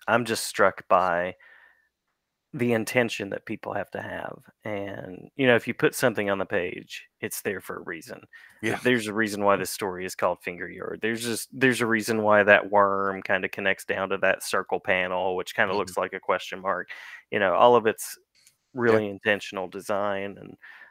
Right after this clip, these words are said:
Speaker 1: uh, I'm not gonna say that everything that happens on a comics page is there because somebody's being meta. I don't, I don't think that. But, uh, it's definitely something that takes some time and some thought to do in an interesting way.
Speaker 2: Absolutely.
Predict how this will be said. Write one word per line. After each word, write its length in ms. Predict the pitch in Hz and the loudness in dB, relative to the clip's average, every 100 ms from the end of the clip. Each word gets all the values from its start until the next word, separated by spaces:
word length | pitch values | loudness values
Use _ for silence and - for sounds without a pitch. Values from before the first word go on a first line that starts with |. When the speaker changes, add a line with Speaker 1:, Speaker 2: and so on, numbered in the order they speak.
| _ | _
Speaker 1:
uh, 180 | - 101 - | -4 -2 4
I'm 160 | 143 | 8
not 100 | 156 | 8
gonna 180 | 135 127 | 8 4
say 180 | - 120 | 6 6
that 160 | 107 107 | 8 6
everything 460 | 110 104 110 104 | 6 2 -2 0
that 180 | 98 92 | 0 0
happens 400 | 104 98 104 95 | 2 0 -2 -4
on 100 | 92 | -4
a 60 | 92 | -2
comics 380 | 101 95 92 - | -4 -4 -6 -6
page 300 | 98 92 92 | -4 -4 -8
is 120 | 87 | -6
there 200 | 98 92 | -4 -4
because 340 | 95 - 87 | -6 -8 -10
somebody's 400 | - 95 92 92 | -8 -6 -6 -8
being 320 | - 98 90 | -10 -10 -4
meta. 240 | 101 120 107 | 2 4 4
I 180 | 92 92 | 0 -2
don't, 220 | - - - | -8 -18 -14
I 60 | |
don't 200 | 90 82 | -12 -12
think 160 | - - - | -14 -12 -4
that. 240 | 98 85 - - - _ _ - | -4 -4 -10 -18 -20 _ _ 0
But, 380 | 95 92 95 - 110 | 2 2 -2 -4 -4
uh, 160 | 101 | -4
it's 220 | - - - | -4 -12 0
definitely 540 | 123 120 117 - 101 | 4 4 2 -4 -6
something 440 | - 104 101 107 98 | -6 -8 -8 -8 -6
that 160 | - | -6
takes 280 | - 95 - | -6 -8 -8
some 120 | 95 | -16
time 360 | - 101 92 92 | -8 -6 -4 -8
and 120 | 95 | -16
some 200 | - 87 | -18 -14
thought 440 | - 92 98 - | -6 -4 -4 -6
to 100 | - | -12
do 220 | 92 92 95 | -14 -14 -10
in 80 | |
an 140 | 92 90 | -10 -8
interesting 520 | 92 - 98 - 98 | -10 -12 -16 -14 -14
way. 340 | 101 101 101 98 _ _ - _ _ - - - - - _ - | -8 -8 -8 -14 _ _ -20 _ _ -10 -10 -12 -16 -18 _ -18
Speaker 2:
Absolutely. 680 | 104 95 - 87 87 - 87 | -16 -12 -12 -8 -8 -8 -12